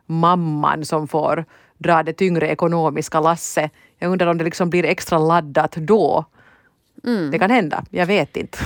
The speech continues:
Speaker 1: <laughs>
Speaker 2: Jag tr-, jag tror ju nog att det kan ligga någonting i det, och sen att det här ständiga problemet att män ofta tjänar bättre än kvinnor, så kan ju också hända
Speaker 1: Mm.
Speaker 2: att, att den, eh, det lönebortfallet, eh, slår liksom ett hör-,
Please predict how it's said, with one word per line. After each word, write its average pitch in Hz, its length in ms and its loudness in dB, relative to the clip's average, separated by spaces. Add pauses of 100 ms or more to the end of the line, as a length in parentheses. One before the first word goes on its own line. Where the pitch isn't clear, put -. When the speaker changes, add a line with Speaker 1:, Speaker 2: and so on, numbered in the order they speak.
(200)
Speaker 1:
<laughs> - 200 2
Speaker 2:
Jag 196 180 -6
tr-, - 140 -6
jag 220 100 -2
tror 330 140 -4
ju 285 80 -2
nog 202 120 -2
att 190 80 -8
det 170 60 -6
kan 180 160 -2
ligga 180 180 -2
någonting 170 320 -2
i 190 120 -2
det, 139 100 -2
och 165 80 -2
sen 170 220 -4
att 160 120 -4
det - 320 -4
här 170 80 -2
ständiga 156 340 -4
problemet 160 420 -2
att 156 160 -8
män 151 300 0
ofta 156 360 -4
tjänar 160 360 -4
bättre 196 300 -2
än 240 120 0
kvinnor, 247 380 0 (300)
så - 120 -16
kan 185 100 4
ju 156 60 4
också 170 180 -4
hända 165 280 2
Speaker 1:
Mm. 156 60 0
Speaker 2:
att, 147 60 -6
att 160 160 -10
den, 151 280 0 (460)
eh, 135 200 -2
det 170 160 0
lönebortfallet, 156 1000 0 (320)
eh, 135 260 -6
slår 170 260 -2
liksom 147 300 -4
ett 151 100 -6
hör-, 185 300 0